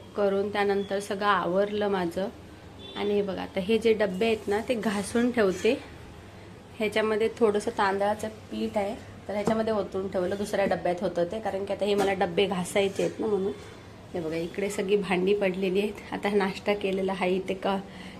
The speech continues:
कागद आहे तो, आता हे सगळं घासून क्लीन करून घेते. हे बघा, हे असं सगळं ठेवलेलं आहे. आणि थोडासा जो फराळ उरला होता ना, तर तो मी ह्या डब्यामध्ये ठेवला, कारण की मला आत्तेने पण दिलं होतं येताना,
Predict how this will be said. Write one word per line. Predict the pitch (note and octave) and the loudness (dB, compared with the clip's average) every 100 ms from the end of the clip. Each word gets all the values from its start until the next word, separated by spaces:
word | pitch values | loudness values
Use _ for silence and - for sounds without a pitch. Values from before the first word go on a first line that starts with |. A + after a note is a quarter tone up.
| - | -8
कागद | - F#3 F#3 | -2 0 2
आहे | G3+ E3+ | 2 2
तो, | F#3 A#3+ - - - | -2 -6 -10 -16 -10
आता | G3+ | -2
हे | G3+ | -2
सगळं | G3+ G3+ G#3 | -2 -2 -2
घासून | G3+ F#3 F#3+ - A#3+ | -2 -2 -4 0 0
क्लीन | A3+ B3 B3+ C4 | 2 4 6 6
करून | A#3 G#3+ A#3 | 6 4 4
घेते. | G#3+ G3 - A3 - - - - - | 4 4 2 0 -2 -14 -16 -16 -12
हे | E3+ | -8
बघा, | D3+ D#3+ | -6 -6
हे | F3+ G#3 | -6 -4
असं | G3+ - | -6 -6
सगळं | G3+ G#3 G3+ | -8 -6 -6
ठेवलेलं | G#3 G#3+ G3 F#3+ G3 | -6 -2 -2 0 0
आहे. | G3 - - - - - - - - - - - - - - - - | -2 -6 -18 -16 -16 -16 -18 -18 -18 -18 -18 -18 -16 -18 -16 -16 -6
आणि | G3 G#3 A#3 - | 0 0 0 -4
थोडासा | - A#3 G#3+ A#3 B3 | 2 4 4 4 2
जो | A#3+ B3+ | 4 4
फराळ | - A#3 A3+ A#3 | 4 4 6 6
उरला | A#3+ A#3+ A#3 | 4 4 4
होता | A#3+ A3+ A#3 | 2 2 2
ना, | G#3+ G3+ D4 - - | 4 2 0 -6 -4
तर | A3 A3 | -4 2
तो | A3 | 4
मी | A3+ | 4
ह्या | A3+ A3+ | 4 2
डब्यामध्ये | G#3+ F#3+ G#3 G#3 G3+ G#3+ | 2 2 4 6 6 4
ठेवला, | G#3+ F3+ F#3 | 4 4 2
कारण | G3 G3 G#3 | 2 4 2
की | G#3 | 2
मला | A3 G#3 G#3 | 2 4 4
आत्तेने | F#3+ - G3+ G3 G#3 | 0 2 6 6 6
पण | G#3 G#3 | 6 6
दिलं | G3 F3+ | 8 6
होतं | F3 F3 F3+ | 4 0 2
येताना, | F3 - F3 G3 | 0 2 2 2